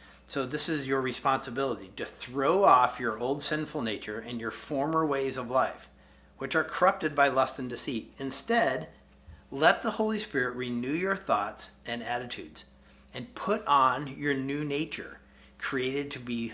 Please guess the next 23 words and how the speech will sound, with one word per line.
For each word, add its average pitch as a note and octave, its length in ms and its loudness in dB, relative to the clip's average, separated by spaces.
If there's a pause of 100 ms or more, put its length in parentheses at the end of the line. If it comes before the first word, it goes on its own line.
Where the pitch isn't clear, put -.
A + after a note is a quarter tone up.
like A2 280 -8
Christ. - 500 -8 (420)
Paul C3+ 300 4
is D#3 100 2
speaking D3+ 440 -4
to D3+ 120 -6
the C#3+ 140 -2
church, - 480 -2 (160)
the A#2+ 100 -8
saved C#3 480 0
ones, F#2 440 -12 (400)
and B2 120 -8
saying, C3 500 -2 (300)
listen, C#3+ 300 -2
it's B2+ 180 -6
your C#3 140 0
responsibility D#3 1500 2 (100)
to - 100 -12
throw D3+ 680 4
off G3 340 8
your C#3+ 200 -2
old D#3 300 0
nature, A2+ 480 -4